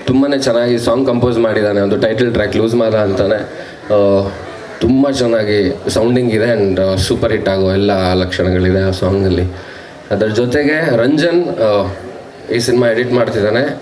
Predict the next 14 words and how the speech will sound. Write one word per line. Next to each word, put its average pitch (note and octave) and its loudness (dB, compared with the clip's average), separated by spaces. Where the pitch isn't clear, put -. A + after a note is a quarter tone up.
ಈ A#2+ 2
ಮುಂಚೆ E3 2
ಅವ-, D3 0
ಅವ್ನು G2 0
ಸಿನಿಮಾ B2 2
ಹೀರೋ C3+ 2
ಆಗಿ C3 0
ಕೂಡ A#2+ 0
ಆ್ಯಕ್ಟ್ - -2
ಮಾಡಿದ್ದಾನೆ. G#2 2
ಕೇಳಿದೆ C#3 0
ಅವನ್ನ G2+ 2
ಫೋನ್ G#2+ 0
ಮಾಡಿ, G2 0